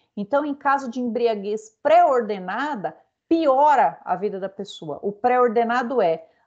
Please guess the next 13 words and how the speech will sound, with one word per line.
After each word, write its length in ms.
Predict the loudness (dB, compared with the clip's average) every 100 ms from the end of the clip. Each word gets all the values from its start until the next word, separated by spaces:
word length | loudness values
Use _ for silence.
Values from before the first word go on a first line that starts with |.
| _
antes 640 | 0 0 0 -2 -4 -6
de 120 | -6 -10
cometer 1080 | 0 2 4 2 2 -4 0 2 0 -6 -8
o 120 | -8
crime, 720 | -8 -6 -4 -4 -4 -6 -8 _ _ 0
eu 300 | 0 0 -8 _
me 220 | -8 -6 -2 -2 -2
entorpeci, 800 | -2 0 0 2 -2 -2 -8 -6
me 360 | -6 -6 -8 -6
embriaguei 520 | -4 0 0 0 -2
pra 160 | -4 -4
me 120 | -4
dar, 400 | 0 -2 -2 -12